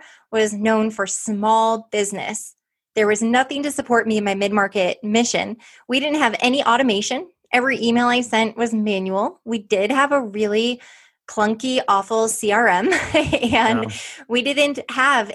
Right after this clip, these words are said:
Speaker 1: any way to feed our database with leads or qualified information. We had to find it through networking,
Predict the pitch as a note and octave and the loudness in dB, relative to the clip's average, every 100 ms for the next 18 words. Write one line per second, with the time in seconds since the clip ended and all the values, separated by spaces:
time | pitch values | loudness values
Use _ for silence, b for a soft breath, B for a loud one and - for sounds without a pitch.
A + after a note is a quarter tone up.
0 | - C4 C4 C4+ B3+ A#3 A3+ G3+ - - | -2 0 -2 -6 -4 0 2 2 -2 -6
1 | A3+ - B3 B3+ A#3+ G#3+ A3+ A#3 A#3 G#3 | -8 -6 -2 0 0 0 0 0 -2 -4
2 | G3+ G#3+ B3 B3+ B3 A3+ A3 A3+ G#3 G#3+ | -6 -6 -4 -4 -4 -4 -2 0 2 2
3 | G#3+ G3+ G3 F#3+ G3+ D#4 G4 F#3 F3+ F#3 | 2 2 0 0 0 2 2 0 0 -6
4 | B B A3 A#3+ C4 C#4+ A3 F#3 - F3+ | B B -6 -2 0 0 0 -2 0 0
5 | F3+ F3 - - A3+ A3 G#3+ - G#3 G3+ | 0 -2 -6 -2 0 2 0 0 -4 -2
6 | G#3+ G3 F#3+ | -2 -2 -6